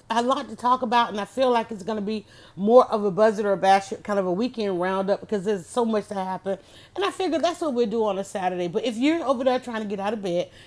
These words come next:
'cause I know it's that time, and you're still trying to figure it out, and I'm surprised.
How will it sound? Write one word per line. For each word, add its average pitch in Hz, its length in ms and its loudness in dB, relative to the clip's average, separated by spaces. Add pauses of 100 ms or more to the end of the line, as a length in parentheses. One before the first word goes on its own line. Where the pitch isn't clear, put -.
(100)
'cause 226 120 -8
I 330 100 -2
know 240 180 0
it's 202 120 -2
that 170 240 0
time, 151 480 -4
and 185 120 -2
you're 220 120 -4
still 220 180 -2
trying 202 180 -6
to 180 60 -6
figure 175 240 -6
it 170 80 -2
out, 165 140 -2
and 190 320 -6
I'm 262 180 -2
surprised. 185 580 -2